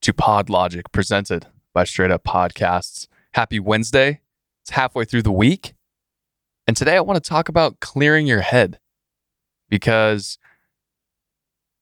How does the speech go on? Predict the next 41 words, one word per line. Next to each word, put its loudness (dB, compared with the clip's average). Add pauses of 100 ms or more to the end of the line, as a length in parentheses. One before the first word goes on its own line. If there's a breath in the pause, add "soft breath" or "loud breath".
(460)
sometimes 0
you, -6
you 4
don't 0 (380)
realize 2
you 0
need 2
sort 2
of -2
a 4
reset 0
until 2
it 0
happens. -2
And 0
then 2 (540 soft breath)
sort 2
of -6
the 0
feeling 0
that 0
you 0
get 0
afterwards, 2
that 0
feeling 2
of -4
being 2
just -2
really 2
recharged. 0
I 2
love 2
the -2
phrase -2
recharging -2
your -6
batteries, 0
I 2
think -2
is, -2